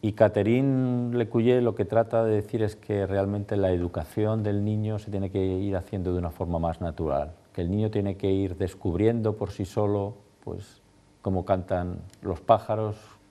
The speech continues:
cómo son los árboles, cómo huele, <clears throat> cómo huele el campo, cómo huele una... Y, y en ese sentido queríamos, bueno, pues que creemos que es una voz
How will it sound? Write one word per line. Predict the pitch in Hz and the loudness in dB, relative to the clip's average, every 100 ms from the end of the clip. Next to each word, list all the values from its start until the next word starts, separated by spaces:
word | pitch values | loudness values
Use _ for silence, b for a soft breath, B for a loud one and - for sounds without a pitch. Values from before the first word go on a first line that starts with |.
| _ | _
cómo | - 101 90 | -6 -4 -2
son | 98 90 | -2 -2
los | 82 104 | 0 2
árboles, | 101 98 101 101 95 - b b - | 2 0 0 -2 -6 -16 b b -4
cómo | 95 95 | 0 0
huele, | 104 117 - - - | 2 2 2 0 2
<clears throat> | 170 190 113 92 | 6 6 6 2
cómo | 107 98 | 2 4
huele | 101 95 | 4 4
el | 90 | 4
campo, | 107 107 110 110 | 4 2 2 0
cómo | 98 92 90 | 2 2 4
huele | 95 92 | 4 4
una... | 92 92 87 87 b b b b b b _ - - | 2 0 -2 -4 b b b b b b _ -8 2
Y, | 98 95 95 - - | 6 6 4 0 -6
y | 101 107 | -4 0
en | 101 | 2
ese | 117 135 | 2 0
sentido | 127 127 113 131 117 117 117 - _ _ _ _ _ _ | 0 2 4 4 4 2 -4 -18 _ _ _ _ _ _
queríamos, | - 90 98 104 107 107 104 104 - | 2 4 6 6 6 4 2 0 -2
bueno, | 113 117 | -4 -4
pues | 117 104 | -4 -8
que | - 101 90 90 85 | -6 0 2 2 0
creemos | - 92 113 110 | 2 4 4 0
que | |
es | 110 | -4
una | 107 101 | 2 4
voz | 101 98 | 4 0